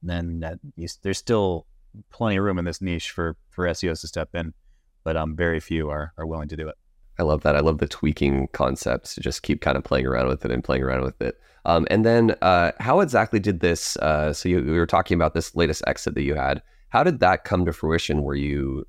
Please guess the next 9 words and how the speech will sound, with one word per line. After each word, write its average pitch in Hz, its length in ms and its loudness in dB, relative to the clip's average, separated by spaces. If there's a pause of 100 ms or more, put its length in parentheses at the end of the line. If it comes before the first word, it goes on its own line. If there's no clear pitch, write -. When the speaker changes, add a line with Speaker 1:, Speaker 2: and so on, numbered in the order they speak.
(100)
Speaker 2:
uh, 65 180 -4
shopping 95 500 2
it? 92 320 2 (300)
Did 73 140 -4
someone 82 300 2
come 80 220 2
to 73 60 -2
you? 90 640 2 (380)
Um, 71 500 0